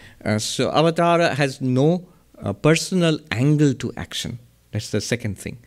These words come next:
The third thing is, we act from ego.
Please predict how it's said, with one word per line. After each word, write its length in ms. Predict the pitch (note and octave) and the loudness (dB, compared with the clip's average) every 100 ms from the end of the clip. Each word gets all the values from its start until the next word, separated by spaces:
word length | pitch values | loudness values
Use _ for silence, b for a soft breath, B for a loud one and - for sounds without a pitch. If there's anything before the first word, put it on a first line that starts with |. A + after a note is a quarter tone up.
| B B B B | B B B B
The 80 | - | -16
third 380 | - G3+ B3+ A3+ | 0 2 2 2
thing 200 | E3+ C3 | -2 0
is, 220 | B2+ D#3 b b b - | -2 -4 b b b -4
we 360 | B2+ A3 A#3+ - | 4 4 4 2
act 320 | F3 A#3 - | -2 -2 -6
from 320 | - G3 G3+ G3+ | -4 0 0 0
ego. 340 | F3+ E3+ C3+ | 0 2 2